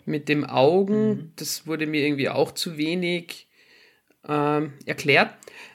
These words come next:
Speaker 1: Aber prinzipiell,
Speaker 2: Mhm.
Speaker 1: dass sie dann in so einen Modus verfallen und richtig heftig werden,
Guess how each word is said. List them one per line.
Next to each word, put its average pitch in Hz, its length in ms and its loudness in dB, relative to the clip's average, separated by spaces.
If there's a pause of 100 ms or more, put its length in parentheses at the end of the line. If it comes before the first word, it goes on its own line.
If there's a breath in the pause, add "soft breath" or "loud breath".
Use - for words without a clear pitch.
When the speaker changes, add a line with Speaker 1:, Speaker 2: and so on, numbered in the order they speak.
Speaker 1:
Aber 151 300 2
prinzipiell, 185 580 2
Speaker 2:
Mhm. 190 60 0
Speaker 1:
dass 165 180 2
sie 156 80 -2
dann 139 220 2
in 135 120 -2
so 143 120 -2
einen 139 160 -2
Modus 190 260 0
verfallen 151 760 4
und 135 200 0
richtig 139 320 -8
heftig 165 400 0
werden, 123 580 2